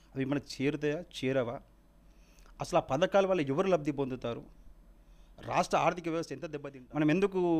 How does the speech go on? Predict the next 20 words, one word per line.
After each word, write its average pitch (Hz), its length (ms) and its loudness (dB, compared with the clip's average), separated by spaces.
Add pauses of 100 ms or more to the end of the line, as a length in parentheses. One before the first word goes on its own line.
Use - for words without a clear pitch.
(160)
ఇలాంటి 156 540 0 (760)
ఉచితాలకు 160 400 4
అలవాటు 147 220 4
పడుతూ 127 260 -2
ఉన్నాం 113 240 -4
ఈరోజు 110 300 -6 (1200)
అంటే 185 420 0
ఒకసారి 185 340 -4
గ్రహించాలి 139 460 -4
మనం 101 100 -10
ఫస్ట్. - 280 -14 (720)
ప్రభుత్వాలు 156 460 -2
చేయాల్సినటువంటి 127 640 -8 (200)
పని 127 200 -2
ఏంటి, 123 320 -8 (1120)
ప్రజలు 127 280 -2
చేయాల్సిన 127 360 -6
పని 117 200 -10
ఒకటే 107 260 -10
అండి, 95 200 -16